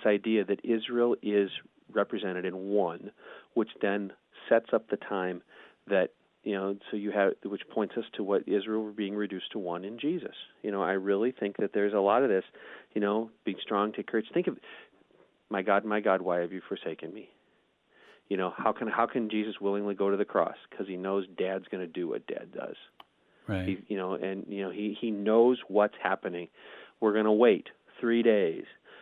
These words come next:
Speaker 1: and you're gonna get that great ta-da on Easter Sunday morning.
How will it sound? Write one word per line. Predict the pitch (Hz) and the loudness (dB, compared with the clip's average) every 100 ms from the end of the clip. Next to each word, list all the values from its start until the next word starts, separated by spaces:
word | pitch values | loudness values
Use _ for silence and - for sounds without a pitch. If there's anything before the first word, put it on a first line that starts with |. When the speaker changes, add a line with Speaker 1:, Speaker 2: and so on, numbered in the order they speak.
| _ - | _ -2
Speaker 1:
and | 98 | 0
you're | 98 | 0
gonna | 104 101 | 0 0
get | 98 101 - | 0 0 2
that | 92 | 0
great | 85 101 104 _ - | 2 0 0 _ -4
ta-da | - 107 117 98 95 90 95 | 2 2 4 4 4 4 2
on | 92 95 | 0 -2
Easter | 101 - 101 - | -6 -6 -6 -4
Sunday | 95 90 95 | -6 -4 -4
morning. | 98 104 90 | -2 -2 -2